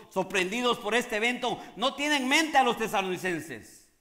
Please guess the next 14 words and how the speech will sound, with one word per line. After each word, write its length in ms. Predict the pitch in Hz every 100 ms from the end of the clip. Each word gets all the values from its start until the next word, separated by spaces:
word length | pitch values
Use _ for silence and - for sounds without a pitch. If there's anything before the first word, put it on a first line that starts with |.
| _ - -
Su 240 | 247 247
respuesta 840 | 233 226 - 269 320 311 294 269 247
será 280 | 233 254
muy 340 | 269 330 370 349
diferente. 1300 | 294 240 247 254 226 185 185 135 95 - - _ _ _ -
Y 80 | 214
en 80 |
el 100 | 220
verso 340 | 226 302 277 269
cuatro 320 | 294 302 285
dice, 320 | 294 269 277 254
"Pero 260 | 262 247
ustedes, 680 | 233 - 285 311 320 302 -
hermanos, 1000 | 240 226 294 330 311 277 254 180 - -